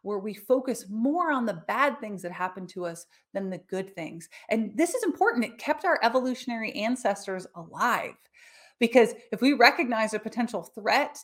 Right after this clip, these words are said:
to us or those we love or those we're responsible for, we had to keep an eye on that threat. We had to keep an eye out for that threat. So our ancestors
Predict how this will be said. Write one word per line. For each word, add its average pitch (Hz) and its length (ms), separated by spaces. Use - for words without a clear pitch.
to 214 240
us 226 440
or 202 40
those 202 180
we 170 100
love 202 280
or 196 60
those 180 200
we're 175 80
responsible 208 600
for, 185 260
we 226 120
had 311 80
to - 100
keep 330 260
an 262 80
eye 370 240
on 226 100
that 180 200
threat. 170 200
We 208 80
had 233 80
to 196 140
keep 269 200
an 226 80
eye 240 180
out 254 240
for 359 400
that - 220
threat. - 340
So 202 500
our 226 200
ancestors 214 800